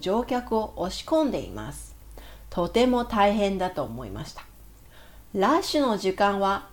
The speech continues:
危ないので、出勤時間をずらせたらいいと思います。私は東京の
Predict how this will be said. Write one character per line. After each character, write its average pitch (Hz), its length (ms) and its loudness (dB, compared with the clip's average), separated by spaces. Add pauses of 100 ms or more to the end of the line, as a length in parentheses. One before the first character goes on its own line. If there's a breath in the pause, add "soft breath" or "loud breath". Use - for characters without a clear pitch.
危 180 320 0
な 247 180 2
い 233 80 0
の 180 140 -2
で、 151 300 -6 (520 loud breath)
出 185 400 -2
勤 247 200 2
時 247 100 0
間 185 320 -2
を 147 220 -8
ず 175 240 -6
ら 254 200 4
せ 311 140 4
た 220 160 0
ら 185 160 -2 (160)
い 233 180 -4
い 233 40 -10
と 175 160 -2
思 156 420 -8
い 156 80 -4
ま 147 340 -10
す。 - 300 -16 (840 loud breath)
私 311 460 4
は 294 240 6
東 262 260 4
京 240 260 2
の 233 220 -2